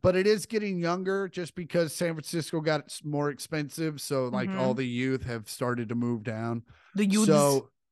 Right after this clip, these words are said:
Speaker 1: uh, it's also a very di-, so now it's very diverse.
Speaker 2: Mm-hmm.
Speaker 1: And the fact that you have, like, all the tech people, both of all ethnicities, and then you have the people that drove in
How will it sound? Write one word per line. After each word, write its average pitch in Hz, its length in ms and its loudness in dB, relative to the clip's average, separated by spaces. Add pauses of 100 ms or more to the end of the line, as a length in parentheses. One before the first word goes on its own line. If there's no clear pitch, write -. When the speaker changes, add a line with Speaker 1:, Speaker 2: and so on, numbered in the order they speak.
(440)
Speaker 1:
uh, 127 320 0
it's 127 340 -6
also 151 420 2
a 143 40 4
very 139 400 0
di-, 127 300 -4
so 160 220 -4
now 151 220 -2
it's 123 120 -6
very 139 260 0
diverse. 123 760 -2 (400)
Speaker 2:
Mm-hmm. 202 260 -2
Speaker 1:
And 117 160 -2
the 120 100 0
fact 127 320 -2
that 120 120 -2
you 127 120 2
have, 120 140 0
like, 120 220 -4
all 131 160 0
the 120 80 -4
tech 135 380 -4
people, 139 400 2
both 120 340 -2 (400)
of 123 180 -2 (120)
all 180 260 6
ethnicities, 120 960 -2 (340)
and 127 240 -2
then 139 200 2
you 139 160 2
have 131 280 -2
the 127 100 -4
people 131 520 -2
that 123 220 0
drove 120 420 2
in 117 400 -2